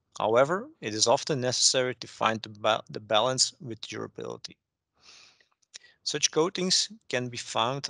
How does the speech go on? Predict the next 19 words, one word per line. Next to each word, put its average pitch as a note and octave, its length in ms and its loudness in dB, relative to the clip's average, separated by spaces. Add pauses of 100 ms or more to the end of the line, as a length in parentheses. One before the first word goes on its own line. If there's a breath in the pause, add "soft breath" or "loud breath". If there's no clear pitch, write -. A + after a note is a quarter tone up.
on A2+ 140 -4
the A2 80 -6
hull B2 560 -4
of C3 180 0
ships - 560 2 (680 soft breath)
or B2 240 -2
on A#2 220 -2
the A#2 80 -6
wind - 300 -6
blades. - 520 -2 (3750 loud breath)
A C3+ 60 -2
second D3+ 440 4
class F3 260 2
of - 140 -6
coatings E3 440 2
are C3 140 -4
hy-, G2+ 240 -12
superhydrophobic - 1120 0
coatings, - 720 -8